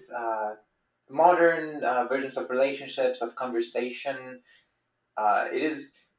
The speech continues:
hinted at that it may not be in the past, but more in the future.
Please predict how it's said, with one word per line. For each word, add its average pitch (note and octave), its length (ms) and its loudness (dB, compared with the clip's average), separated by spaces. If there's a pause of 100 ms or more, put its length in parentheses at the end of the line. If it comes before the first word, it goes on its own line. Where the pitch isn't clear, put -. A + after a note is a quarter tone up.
(220)
hinted G3 360 2
at D#3+ 260 6
that C#3 140 8
it C3+ 200 -2 (240)
may E3 240 4
not D#3 240 2
be C#3+ 160 -8
in C3+ 80 -8
the B2+ 120 2
past, B2+ 440 0
but B2+ 160 2
more C3 180 2
in B2+ 100 -4
the A#2 60 -10
future. B2+ 720 -6